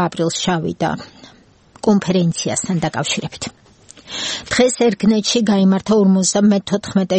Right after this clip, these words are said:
შეხვედრა ინციდენტების პრევენციისა და მათი რეაგირების მექანიზმის ფარგლებში. პრეს-რელიზში, რომელიც საქართველოში ევროკავშირის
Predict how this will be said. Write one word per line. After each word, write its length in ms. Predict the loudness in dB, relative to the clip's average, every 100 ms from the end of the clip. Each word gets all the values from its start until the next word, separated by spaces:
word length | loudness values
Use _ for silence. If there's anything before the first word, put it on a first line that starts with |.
| 0
შეხვედრა 480 | -2 0 -2 2 2 4
ინციდენტების 720 | 2 -2 0 2 2 2 0 0
პრევენციისა 680 | 2 4 2 2 0 0 0
და 80 | 2
მათი 300 | 2 2 0
რეაგირების 600 | 2 2 2 0 2 0 2
მექანიზმის 800 | 0 0 2 2 2 0 -2 -2
ფარგლებში. 560 | -2 -2 0 -2 -4 -8 -12 -14 -2
პრეს-რელიზში, 720 | 0 0 2 2 2 -2 -2 -2
რომელიც 240 | -2 -2 -2
საქართველოში 640 | -2 -2 -2 0 0 2 0
ევროკავშირის 640 | 0 0 -2 -2 0 0